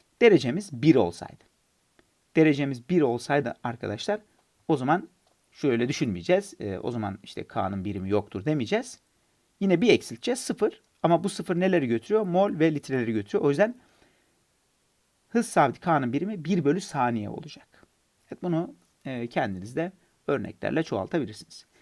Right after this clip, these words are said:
Evet, E şıkkına bakalım bir de. Aynı sıcaklıkta, arkadaşlar sıcaklık sabit olduğu için K da sabit. X'in derişimini sıfır beş,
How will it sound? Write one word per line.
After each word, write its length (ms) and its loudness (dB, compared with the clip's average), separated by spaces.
Evet, 180 0
E 120 4
şıkkına 320 -8
bakalım 320 -8
bir 120 -2
de. 140 2
Aynı 220 8
sıcaklıkta, 600 0
arkadaşlar 340 -4
sıcaklık 400 -4
sabit 320 2
olduğu 120 -2
için 180 -10
K 220 0
da 80 2
sabit. 380 -2
X'in 320 -2
derişimini 340 6
sıfır 280 -4
beş, 300 -4